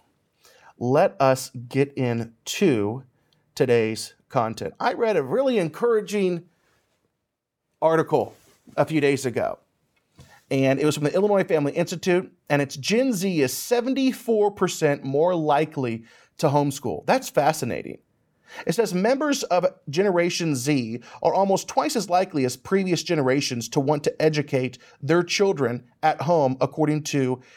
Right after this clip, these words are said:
explosive new polling data. An ed-, an education technology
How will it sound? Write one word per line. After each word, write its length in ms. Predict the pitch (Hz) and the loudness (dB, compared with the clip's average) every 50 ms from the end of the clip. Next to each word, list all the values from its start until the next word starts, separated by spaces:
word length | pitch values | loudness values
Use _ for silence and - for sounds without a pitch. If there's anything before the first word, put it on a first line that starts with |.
| - - - | -12 -4 0
explosive 800 | 151 151 - - - - 208 214 220 220 220 - - 135 123 123 - | 0 0 0 -2 -6 -2 0 2 2 2 0 0 0 0 -2 -2 -2
new 300 | - 139 135 135 135 135 | -4 -2 0 2 2 0
polling 440 | - - - 147 135 135 131 127 123 | -2 -2 0 0 2 2 0 -2 -2
data. 420 | 120 127 120 110 - - - - - _ _ _ _ _ _ - - - - - | 0 0 0 0 -2 -4 -8 -8 -12 _ _ _ _ _ _ -20 -20 -16 -6 0
An 180 | 170 170 175 - | 0 0 2 2
ed-, 300 | - 196 226 240 - - - | 2 0 0 0 -2 -2 0
an 140 | 175 165 185 | 0 2 2
education 580 | 233 262 262 269 - - 190 196 - - 151 | 2 0 0 -2 -2 -2 -2 -2 -2 -4 -4
technology 800 | - - 151 156 - 151 151 143 143 127 - 113 104 104 120 - | -2 -2 -2 0 2 0 2 2 0 -2 -4 -4 -6 -6 -8 -10